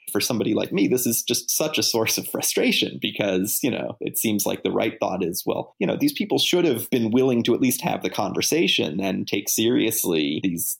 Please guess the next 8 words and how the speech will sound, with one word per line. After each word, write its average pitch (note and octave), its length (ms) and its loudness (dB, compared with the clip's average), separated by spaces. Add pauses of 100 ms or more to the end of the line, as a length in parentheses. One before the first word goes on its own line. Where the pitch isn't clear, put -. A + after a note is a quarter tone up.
arguments G#2+ 1080 0
without A#2+ 360 0
it - 120 -4
having A2 320 -2
to G#2 140 4
affect - 500 -4 (120)
them, G#2+ 460 -2 (180)
right? F#2 340 -4